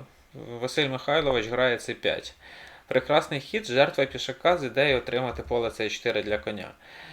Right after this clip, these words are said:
І тепер ось, е, фігури білих, які за останні ходи так, також доволі сильно прижалися до останніх рядів, е, як, е, як пружина розжимаються і отримують велику енергію. Турою забрав Каспаров.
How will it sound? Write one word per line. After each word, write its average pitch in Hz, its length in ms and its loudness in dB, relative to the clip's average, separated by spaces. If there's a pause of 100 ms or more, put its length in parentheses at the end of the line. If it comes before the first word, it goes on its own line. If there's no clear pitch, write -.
(140)
І 127 100 -2
тепер 160 340 4
ось, - 300 0
е, 135 180 2
фігури 139 460 0
білих, 131 360 0
які 120 240 -6
за 120 120 0
останні 123 360 0
ходи 120 240 -2
так, 110 280 0
також 104 320 -2
доволі 107 300 0
сильно 110 320 -4
прижалися 110 560 0
до 104 120 -2
останніх 107 480 -2
рядів, 131 480 -4 (500)
е, 104 220 6
як, 110 420 -2
е, 107 380 6 (400)
як 110 220 -2
пружина 120 500 2
розжимаються 120 840 2
і 104 600 -2 (300)
отримують 113 460 -2
велику 107 360 0
енергію. 95 520 -4 (260)
Турою 127 260 4
забрав 113 340 2
Каспаров. - 600 2